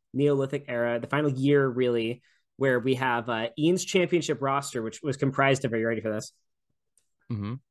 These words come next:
Speaker 1: Tom Brady.
Speaker 2: Okay, nice.
Speaker 1: Lamar Miller.
Speaker 2: Ooh.
Speaker 1: Saquon Barkley.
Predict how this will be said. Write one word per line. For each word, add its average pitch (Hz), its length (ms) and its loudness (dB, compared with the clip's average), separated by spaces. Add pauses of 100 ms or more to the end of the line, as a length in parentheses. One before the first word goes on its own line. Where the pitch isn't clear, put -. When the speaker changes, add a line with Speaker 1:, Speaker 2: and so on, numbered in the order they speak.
Speaker 1:
Tom 185 280 6
Brady. 120 400 4 (680)
Speaker 2:
Okay, 95 220 -8
nice. 92 440 -10 (100)
Speaker 1:
Lamar 151 320 8
Miller. 147 440 4 (680)
Speaker 2:
Ooh. 117 520 -12 (520)
Speaker 1:
Saquon 185 500 4
Barkley. 156 480 0